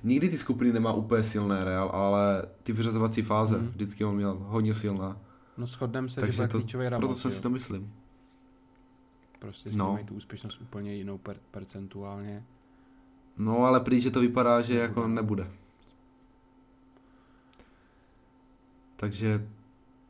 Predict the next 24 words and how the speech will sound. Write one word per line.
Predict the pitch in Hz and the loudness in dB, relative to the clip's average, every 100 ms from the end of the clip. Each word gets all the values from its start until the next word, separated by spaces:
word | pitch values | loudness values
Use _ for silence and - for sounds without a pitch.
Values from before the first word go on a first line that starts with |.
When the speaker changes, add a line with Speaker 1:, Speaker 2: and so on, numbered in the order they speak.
| _ _ - | _ _ -4
Speaker 1:
to | 110 | 2
bude | 117 | 4
jako | 117 110 | 4 2
hodně | 117 113 | 0 2
dobrý | 113 101 101 | 2 2 0
fotbal | 101 98 95 | -2 -4 -4
snad. | - 92 - | -6 -10 -4
Nebo | 113 98 92 | 0 0 0
nevím, | 107 110 | -2 -2
jestli | 113 117 | 0 0
dobrý | 113 117 | 0 0
fotbal, | 110 107 117 117 | 0 -2 0 0
ale | 110 | 0
hodně | 110 110 110 | 0 2 2
jako | 104 101 110 | 0 -2 0
zajímavé | 110 104 98 95 | 2 2 0 -2
to | 98 | -6
bude. | 92 98 | -6 -6
Celá | - 123 | 0 0
ta | 120 | 0
skupina | - 110 113 | -4 -2 -2
je | 104 | -2
prostě | 101 104 | -4 -4
zamotaná. | 107 110 110 101 95 - | 0 0 0 -4 -4 -8